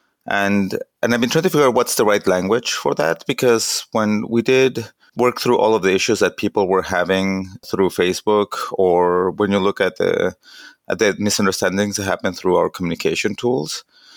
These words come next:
what's happening now that is very different is that a significant component of our lives is unfolding through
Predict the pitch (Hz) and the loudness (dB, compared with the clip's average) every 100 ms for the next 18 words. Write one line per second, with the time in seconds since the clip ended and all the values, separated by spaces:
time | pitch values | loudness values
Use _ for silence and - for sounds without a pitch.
0 | - - 120 139 151 160 131 113 110 104 | -16 -4 -2 0 0 0 2 2 2 0
1 | 95 95 92 87 143 110 95 98 95 95 | -2 0 -2 0 -2 -2 -4 -2 0 0
2 | 92 - - 107 110 107 - - 92 87 | 0 -2 -2 -2 -2 -2 -6 -4 -4 -6
3 | - - 95 - 104 104 92 87 95 87 | -14 -6 -6 -2 -2 -2 -2 -2 0 0
4 | 92 92 87 80 90 90 90 87 - 101 | 2 2 0 0 -2 -2 -4 -4 0 2
5 | 107 90 87 87 - 98 90 90 87 87 | 2 0 -4 -6 -2 2 2 2 2 0
6 | 87 | -2